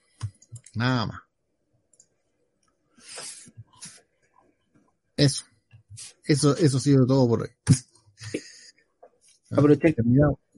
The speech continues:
Speaker 1: terminamos
Speaker 2: que
Speaker 1: con los
Speaker 2: está
Speaker 1: audífonos.
Speaker 2: lloviendo todavía.
Speaker 1: Sí, pero poquito, está rico para ir a acostarse. Oh.
Speaker 2: Sí. Así que
Speaker 1: Ah,
Speaker 2: eso,
Speaker 1: ya.
Speaker 2: está bueno el tema de los audífonos.
Speaker 1: Sí.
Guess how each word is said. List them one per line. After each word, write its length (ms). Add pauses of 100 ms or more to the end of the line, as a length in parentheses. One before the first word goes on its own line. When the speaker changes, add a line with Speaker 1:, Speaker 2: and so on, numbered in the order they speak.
Speaker 1:
terminamos 360
Speaker 2:
que 40
Speaker 1:
con 120
los 140
Speaker 2:
está 120
Speaker 1:
audífonos. 100
Speaker 2:
lloviendo 580
todavía. 580 (1080)
Speaker 1:
Sí, 260
pero 160
poquito, 340
está 180
rico 180
para 80
ir 80
a 40
acostarse. 680
Oh. 140 (320)
Speaker 2:
Sí. 200 (800)
Así 320
que 80
Speaker 1:
Ah, 80
Speaker 2:
eso, 80
Speaker 1:
ya. 60
Speaker 2:
está 180
bueno 220
el 100
tema 200
de 40
los 80
audífonos. 540 (960)
Speaker 1:
Sí. 180